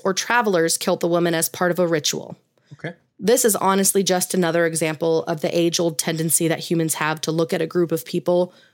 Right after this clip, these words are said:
Speaker 1: with different
Speaker 2: Yeah.
Speaker 1: cultural practices and then choosing for no observable reason to pin an unsolved crime on them.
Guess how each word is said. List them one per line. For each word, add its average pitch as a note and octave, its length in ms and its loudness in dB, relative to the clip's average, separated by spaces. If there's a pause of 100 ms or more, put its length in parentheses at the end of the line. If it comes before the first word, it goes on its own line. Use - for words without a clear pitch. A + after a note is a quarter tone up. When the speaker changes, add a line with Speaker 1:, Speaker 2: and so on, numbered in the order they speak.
(140)
Speaker 1:
with E3 180 -4
different E3 300 -2
Speaker 2:
Yeah. - 60 -16
Speaker 1:
cultural F3 380 0
practices F3+ 640 0
and E3 140 -2
then E3 120 0
choosing E3+ 580 0 (460)
for G#3 120 0
no A#3+ 220 6
observable F#3+ 560 2
reason F#3 380 2
to E3 100 -4
pin F3 240 2
an E3+ 100 2
unsolved D#3+ 520 0
crime C#3+ 220 -4
on A#2 120 -6
them. C#3+ 200 -8